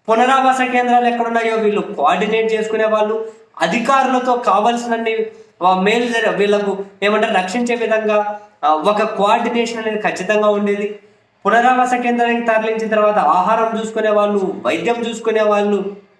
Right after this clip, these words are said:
అన్నీ చూసుకునేవాళ్ళు. అంతెందుకు, తర్వాత ఇప్పుడు ప్రభుత్వం సాయం చేయాలి వాళ్ళు ఖచ్చితంగా, ఆ సాయాన్ని ఇంటింటికి చేర్చేవాళ్ళు.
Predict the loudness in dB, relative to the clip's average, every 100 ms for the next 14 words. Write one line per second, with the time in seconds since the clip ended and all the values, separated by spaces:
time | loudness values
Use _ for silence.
0 | _ _ _ _ _ _ _ -2 0 0
1 | 0 -2 0 2 2 0 -4 -10 -16 -4
2 | -2 0 0 0 0 -2 -4 -12 _ _
3 | _ _ 0 2 4 2 0 -2 0 0
4 | -2 -4 0 0 0 0 0 0 2 0
5 | 0 -4 -2 -2 0 0 -2 -8 -16 0
6 | 2 4 2 2 2 2 0 -2 -4 -4
7 | -2 -2 -2 -2 0 0 0 0 0 0
8 | -6 -14